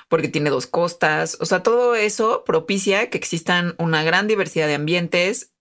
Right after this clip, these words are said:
una gran diversidad de suelos, de climas. Este, entonces, esa diversidad de ambientes y climas, pues ha hecho que evolutivamente las especies que han llegado a nuestro territorio,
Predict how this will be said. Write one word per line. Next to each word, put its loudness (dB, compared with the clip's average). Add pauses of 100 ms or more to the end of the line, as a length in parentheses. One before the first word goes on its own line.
(100)
una -2
gran 0
diversidad 0
de -2
suelos, 0
de -4
climas. -2
Este, -4
entonces, -2 (220)
esa 2
diversidad 2
de 4
ambientes -2
y -6
climas, -2 (340)
pues 2
ha 4
hecho 0 (360)
que 2
evolutivamente 0 (280)
las 2
especies 0
que 0
han 0
llegado 0
a 0
nuestro -6
territorio, 0